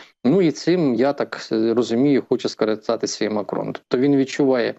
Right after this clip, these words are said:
велику ймовірність вкладання угоди і хоче долучитися до цього процесу не просто як там, знаєте, там третя сторона на, на шостому ряду, вибачайте, що так кажу, як конкретно як,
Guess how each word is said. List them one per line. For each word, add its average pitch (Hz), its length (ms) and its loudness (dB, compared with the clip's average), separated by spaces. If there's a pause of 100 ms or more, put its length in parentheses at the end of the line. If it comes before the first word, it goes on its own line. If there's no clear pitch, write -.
(300)
велику 131 520 0
ймовірність 117 520 0
вкладання 135 440 -2
угоди 165 340 0
і 127 40 0
хоче 165 260 -4
долучитися 120 540 0
до 113 120 0
цього 110 180 -4
процесу 120 520 -4 (320)
не 127 120 2
просто 180 320 -2
як 127 140 0
там, 104 200 -4
знаєте, 117 300 -2
там 104 180 -8 (100)
третя 139 320 -2
сторона 135 380 -2
на, 131 140 0 (120)
на 110 420 0
шостому 117 460 -2
ряду, 107 420 -2
вибачайте, 101 480 -2
що - 160 -4
так 113 200 -4
кажу, 110 220 0
як 131 120 0
конкретно 139 420 -2
як, 113 200 0